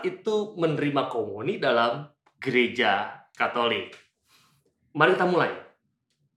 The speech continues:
Teman-teman, gereja Protestan sebenarnya juga mengartikan bahwa roti dan anggur yang diterima waktu di kebaktian adalah simbol belaka yang mengenangkan Kristus,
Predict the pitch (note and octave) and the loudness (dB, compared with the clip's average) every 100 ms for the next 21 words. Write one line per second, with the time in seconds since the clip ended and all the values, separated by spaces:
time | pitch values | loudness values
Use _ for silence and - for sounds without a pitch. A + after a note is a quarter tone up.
0 | _ - D#3 G3 G#3+ C4+ C4+ E3+ E3 D#3 | _ -6 0 4 6 6 6 6 6 8
1 | D#3+ D#3+ - D#3 A3 - B2 A2+ D3 - | 6 6 2 0 0 0 0 -2 -4 -10
2 | - D#3 D3 E3+ G#3+ D#3+ A3 C#3 D3 - | 0 2 4 4 2 4 4 4 0 -2
3 | - F#3 - G#3 G3 D3 C3+ C3 B2 C3+ | -4 -8 -6 -4 -2 0 2 2 2 0
4 | G#3 E3 D3+ C#3+ G#2+ A#2 D3+ A3+ - - | 0 0 0 -4 -10 -2 2 2 -2 -18
5 | _ _ - D3 C#3+ C3+ - F#3 F3+ F#3+ | _ _ 0 2 4 2 -2 0 2 4
6 | F3 D3+ - - D#3 D3 C#3 - _ _ | 4 2 -2 -6 -4 -4 -6 -12 _ _
7 | C#3 E3 F3+ C#3+ - D#3+ A2 B2+ G3 - | -6 -2 2 0 0 0 0 0 -4 -10
8 | _ _ _ _ _ _ _ - E3 D#3+ | _ _ _ _ _ _ _ 2 6 6
9 | E3+ G#3 - - G3+ F#3 G3 E3+ D#3 D3+ | 6 4 0 0 2 6 8 8 6 6
10 | D3+ A#3+ A#3 G#3 F#3+ F#3 F3 F3 E3+ E3+ | 4 2 2 2 0 -2 -2 0 -2 -4
11 | E3+ E3 E3 G3+ F#3 D3+ - - | -6 -6 -6 -6 -4 -6 -8 -12